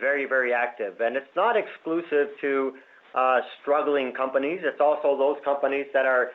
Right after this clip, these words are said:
very well placed in retail, uh, and, and, and have thrived through the pandemic. We're seeing that they're, they're also for sale. So I did mention in previous, uh, calls that our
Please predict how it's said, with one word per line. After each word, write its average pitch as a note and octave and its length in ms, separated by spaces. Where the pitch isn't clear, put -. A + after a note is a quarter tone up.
very D3 340
well C#3+ 260
placed C#3+ 300
in A#2+ 380
retail, E3 640
uh, B2 320
and, C3 180
and, B2+ 240
and C3 200
have C3+ 180
thrived D3 480
through C3 100
the B2+ 180
pandemic. B2+ 560
We're B2+ 360
seeing C#3+ 180
that B2+ 220
they're, C3 260
they're C3+ 260
also C3 540
for A#2+ 220
sale. C#3 340
So C#3+ 200
I D3 180
did E3 180
mention D#3 360
in C3+ 100
previous, C#3+ 420
uh, C3+ 260
calls C#3 360
that B2+ 140
our A#2+ 180